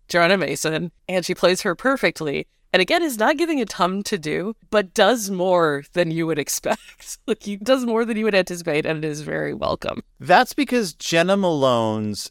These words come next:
Speaker 2: natural resting face is, "You have a crush on me, but you're afraid to approach me because I might kill you."
Speaker 1: Yeah. Yeah.
Speaker 2: Like, Jenna Malone just looks like that. She knows you're attracted to her,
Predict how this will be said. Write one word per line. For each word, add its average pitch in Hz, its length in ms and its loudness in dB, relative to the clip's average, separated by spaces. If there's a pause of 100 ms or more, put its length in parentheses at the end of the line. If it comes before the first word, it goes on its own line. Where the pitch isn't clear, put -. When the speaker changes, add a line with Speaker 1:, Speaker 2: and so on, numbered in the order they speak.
Speaker 2:
natural 127 1040 0
resting 107 640 0
face - 720 -8 (280)
is, 98 800 0 (160)
"You 120 520 -2
have 202 200 4
a 208 60 0
crush 120 420 2
on 95 240 0
me, 85 380 -8 (380)
but 107 160 -4
you're 117 140 2
afraid 143 460 2
to 127 160 0
approach 156 540 0
me 107 160 0
because 104 400 -4
I 110 140 0
might 117 500 0
kill 90 260 -6
you." 67 140 -12
Speaker 1:
Yeah. - 80 2 (480)
Yeah. - 180 0
Speaker 2:
Like, 143 180 0
Jenna 220 260 4
Malone 226 340 4
just 143 220 -2
looks 113 540 -2
like 87 280 -4
that. 71 300 -12 (340)
She 160 240 -2
knows 170 440 4
you're 247 120 2
attracted 131 560 2
to 98 200 -6
her, 80 300 -10